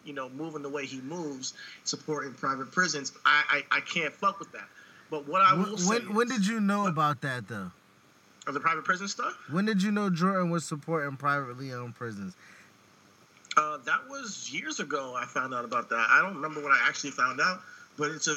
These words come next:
Speaker 1: you can look it up, you know?
Speaker 2: But
Speaker 1: Um,
Speaker 2: Walmart does it too. Walmart put money into privately owned prisons as well. Are we st-, I know I shop at Walmart like a motherfucker.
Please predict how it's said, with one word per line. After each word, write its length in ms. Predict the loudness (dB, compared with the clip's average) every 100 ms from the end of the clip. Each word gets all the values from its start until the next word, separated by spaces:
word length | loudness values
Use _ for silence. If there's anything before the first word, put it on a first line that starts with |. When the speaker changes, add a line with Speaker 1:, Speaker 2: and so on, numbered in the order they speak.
| -2
Speaker 1:
you 220 | -4 -4
can 80 | -4
look 160 | 0
it 80 | 4
up, 200 | 4 2
you 80 | 0
know? 220 | 2 2 4
Speaker 2:
But 180 | 6
Speaker 1:
Um, 160 | 6 6
Speaker 2:
Walmart 560 | 4 4 6 6 6 4
does 180 | 2
it 160 | 2 -2
too. 260 | -2 0 -2
Walmart 520 | 0 0 2 2 2
put 160 | -2
money 320 | 0 0 0 -2
into 260 | -2 -4
privately 480 | 2 2 2 0 -4
owned 220 | -4 -2
prisons 380 | 0 0 -2 -4
as 140 | -6
well. 220 | 0 2 2
Are 200 | 2 0
we 160 | -4
st-, 240 | -6 -4 2
I 160 | 2
know 260 | 2 4 4
I 140 | 4
shop 300 | 2 0 0
at 100 | 0
Walmart 320 | 0 -2 -2 -6
like 180 | -6
a 40 | -6
motherfucker. 600 | -6 -6 -4 -8 -8